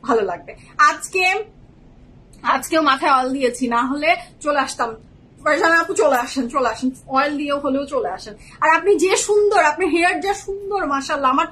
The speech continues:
তো, আহ, ভাই সুন্দর দেখেন, আমি বলি বিদেশের সব ভালো, সব ভালো, খেয়ে মজা, এটা মজা, ওইটা মজা, সুন্দর দেশ বা যাই হোক। আমার জন্য বিদেশ না ভাই,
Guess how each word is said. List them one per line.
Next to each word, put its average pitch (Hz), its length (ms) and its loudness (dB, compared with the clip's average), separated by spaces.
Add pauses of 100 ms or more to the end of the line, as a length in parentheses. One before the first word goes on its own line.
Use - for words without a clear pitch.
তো, 440 200 -2 (340)
আহ, 277 360 0
ভাই 359 400 0
সুন্দর 392 400 0
দেখেন, 262 520 -2
আমি 269 120 -4
বলি 269 360 0 (800)
বিদেশের 453 380 2
সব 403 480 2
ভালো, 240 440 0 (680)
সব 554 340 2
ভালো, 320 220 4
খেয়ে 381 320 -4
মজা, 349 360 0
এটা 320 240 0
মজা, 330 280 -2
ওইটা 320 240 -2
মজা, 311 260 -6
সুন্দর 320 360 -4
দেশ 269 400 -2
বা 254 140 -2
যাই 214 260 -6
হোক। 214 160 -20 (500)
আমার 403 420 2
জন্য 285 260 -4
বিদেশ 254 420 -2
না 240 140 -2
ভাই, 262 340 -8